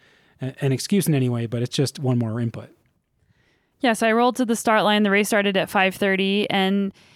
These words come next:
Speaker 2: it was fun. It was one of the most chill race starts that I've ever had. And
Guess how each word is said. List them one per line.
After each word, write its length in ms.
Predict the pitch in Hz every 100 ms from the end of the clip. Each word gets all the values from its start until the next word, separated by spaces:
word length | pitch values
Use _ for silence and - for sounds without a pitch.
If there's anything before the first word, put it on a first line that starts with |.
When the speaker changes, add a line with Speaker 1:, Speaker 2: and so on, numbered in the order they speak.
| _
Speaker 2:
it 80 | -
was 160 | 269 -
fun. 180 | 277
It 60 | 240
was 200 | 220 226
one 140 | 247
of 80 | 277
the 80 | 277
most 320 | 262 240 -
chill 540 | - 214 214 220 214 -
race 240 | 190 202 202
starts 320 | 202 208 -
that 160 | 196
I've 100 | 185
ever 240 | 185 185 196
had. 480 | 180 160 175 190 -
And 360 | 180 190 190